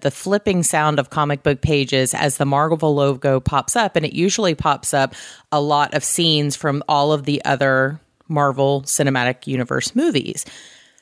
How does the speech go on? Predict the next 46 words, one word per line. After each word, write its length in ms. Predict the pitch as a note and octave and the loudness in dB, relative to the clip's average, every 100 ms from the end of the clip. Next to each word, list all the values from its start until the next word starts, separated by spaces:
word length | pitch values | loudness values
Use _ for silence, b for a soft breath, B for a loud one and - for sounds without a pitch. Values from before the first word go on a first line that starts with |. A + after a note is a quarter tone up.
| B _ - | B _ -4
This 220 | A3 - | -2 0
time 260 | A#3 A#3 | 2 2
it 140 | G#3+ - | 0 -2
just 280 | - D#3 - | 0 0 0
started 380 | E3 D3+ C#3+ | 0 0 0
flipping 400 | C3+ D#3 C#3+ C#3+ C#3 | -2 -2 0 0 -2
pictures 480 | D3+ C#3 D3+ C#3 | -4 -4 -2 -2
of 180 | - C#3+ | -2 -6
Stan 640 | - - D3 D3 C#3+ C#3 C#3 | -4 -2 0 0 2 0 -2
in 200 | - D#3 | -2 -2
his 260 | D#3+ D#3+ C#3+ | 0 0 -2
cameo 540 | - D3+ D3+ D3 C#3 | -4 -2 0 2 2
roles 400 | B2+ C3 B2 B2 - | 2 2 2 0 -2
in 200 | C#3+ C#3 | 0 0
these 280 | B2+ B2 | -2 -2
movies, 480 | C#3+ B2+ B2 B2 A#2+ - - | 0 0 2 0 -2 -8 -4
and 360 | D3 C#3 C#3+ C#3 B B B B - - _ | -2 0 -2 -8 B B B B -20 -20 _
everyone 560 | E3 D#3+ E3 E3 D#3+ D3+ | -2 0 0 2 2 2
in 80 | C#3 | 2
the 100 | B2 | 0
theater 420 | - B2+ B2+ A#2 | 0 0 2 0
just 280 | B2+ B2 B2 | 0 -4 -4
lost 400 | A#2 A2 - - | -2 -2 -2 -4
it. 200 | - - | -6 -8
I 160 | - D#3 | -6 -4
heard 320 | D#3 C#3 A#2 | 0 0 -2
Paul 280 | - F#3+ F#3 | -2 0 0
start 260 | - F#3 E3+ | 0 -2 -2
to 80 | |
sniffle. 540 | E3 F3+ E3 E3+ D#3 D3+ | -4 0 0 0 2 0
The 200 | C3 C3+ | 0 -4
dude 400 | A2+ F#3+ F#3+ D#3+ | -2 0 0 0
bros 400 | F3 E3+ E3+ E3 | 0 2 2 0
next 260 | D#3+ D#3 | -2 -2
to 100 | - | -2
me 160 | D#3+ D#3 | 0 0
were 140 | D3 D3+ | 0 2
all 180 | D#3 | 2
sniffling. 540 | D3+ E3 D#3 D#3 D3 C#3+ | 0 -2 -2 -2 -2 0
I'm 220 | D3 E3+ | 0 0
like, 220 | E3 D#3+ | 0 0
<gasps> 40 | A#3+ | 0
"It's 600 | G#4+ F4+ G4+ F4+ G4 F#4+ | -2 0 0 0 -2 0
allergies," 1120 | G4 C#4 F4+ C5+ B4 F#4+ G4 F#4+ F4 D4+ - A3+ | -2 0 0 2 2 0 0 0 0 -2 -4 -2
you 140 | E3 | -2
know? 220 | B2+ C3+ | -2 -4